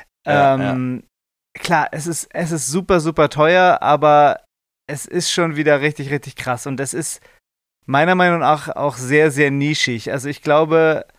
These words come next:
Speaker 2: manche Leute sind zu cool für so eine Skinline.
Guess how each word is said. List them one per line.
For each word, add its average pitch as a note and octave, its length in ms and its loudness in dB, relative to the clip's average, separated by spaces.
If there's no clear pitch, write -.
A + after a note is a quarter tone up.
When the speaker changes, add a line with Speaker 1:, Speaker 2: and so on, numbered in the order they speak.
Speaker 2:
manche E3+ 340 0
Leute D3+ 340 2
sind D3 320 -6
zu E3+ 260 -4
cool C#3+ 200 -2
für B2+ 160 -8
so A2+ 80 -8
eine A2+ 160 -6
Skinline. G#2+ 540 -12